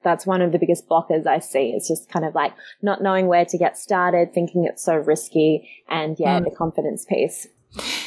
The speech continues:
Speaker 2: And I guess for us in the advice landscape, it's really important that we do honestly c-, critically think about how we talk and what jargon we're using, and how when people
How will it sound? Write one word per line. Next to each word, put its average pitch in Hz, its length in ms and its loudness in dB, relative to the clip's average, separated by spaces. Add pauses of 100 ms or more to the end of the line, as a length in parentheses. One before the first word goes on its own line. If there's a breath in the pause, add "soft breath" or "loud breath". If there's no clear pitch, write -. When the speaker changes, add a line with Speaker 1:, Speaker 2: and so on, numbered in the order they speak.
(140 loud breath)
Speaker 2:
And 220 100 0
I 220 60 4
guess 277 220 0
for 190 180 2
us 180 160 -2
in 190 160 -2
the 185 100 2
advice 170 400 0
landscape, 160 440 0
it's - 180 0
really 220 220 4
important 170 480 -2
that 156 280 -2 (320)
we 165 720 4
do 185 520 4 (240)
honestly 185 500 2
c-, 165 60 -4 (200)
critically 175 480 0
think 170 260 -4
about 151 220 -2
how 151 200 0
we 151 160 -2
talk - 480 0 (360 loud breath)
and 165 260 0
what 170 240 0
jargon 160 420 -2
we're 160 120 2
using, 151 640 2
and 165 400 -4 (680 loud breath)
how 165 480 0
when 170 220 0
people 165 560 0